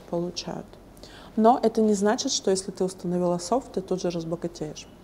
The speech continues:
Просто те, кто привыкли хардово работать, знаешь, вот он там,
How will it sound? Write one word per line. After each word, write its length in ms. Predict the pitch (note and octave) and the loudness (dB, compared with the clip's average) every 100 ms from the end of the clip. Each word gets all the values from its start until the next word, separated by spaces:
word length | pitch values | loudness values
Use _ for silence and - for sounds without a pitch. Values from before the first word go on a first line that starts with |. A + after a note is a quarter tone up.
| - - - - - - - - | -20 -20 -20 -20 -20 -20 -16 -2
Просто 460 | G#3 G#3 G#3+ G3+ G3 - - - | 0 0 0 -2 -2 -8 -16 -2
те, 100 | - | 2
кто 140 | A#3+ G#3+ | 2 2
привыкли 400 | - A3+ A3+ A3 | 4 4 4 0
хардово 480 | - G#3 G3+ G#3+ G3+ | 0 0 4 4 4
работать, 380 | G3 B3+ E4+ A3+ | 4 2 0 -2
знаешь, 320 | G3+ G#3+ G#3 | 0 0 0
вот 160 | F#3+ F#3 | -4 -4
он 100 | F3+ | -6
там, 240 | F3 E3+ | -4 -6